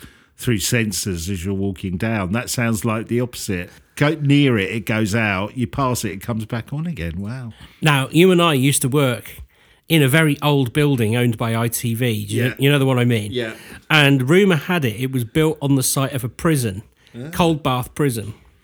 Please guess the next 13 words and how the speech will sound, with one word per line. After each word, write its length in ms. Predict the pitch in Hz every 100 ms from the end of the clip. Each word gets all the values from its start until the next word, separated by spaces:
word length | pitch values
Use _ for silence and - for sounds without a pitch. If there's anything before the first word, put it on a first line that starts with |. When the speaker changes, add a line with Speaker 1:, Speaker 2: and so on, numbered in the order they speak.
| - - - _ _ -
Speaker 2:
And 120 | 165
it, 180 | 165 -
it 120 | 175 170
actually 360 | 190 - 160
was, 240 | 143 185 127
'cause 140 | 131
it's 80 | 123
behind 380 | - 151 160 131
the 40 |
big 220 | 123 135 117
post 300 | 180 165 139
office 240 | - 117
building. 400 | 123 113 110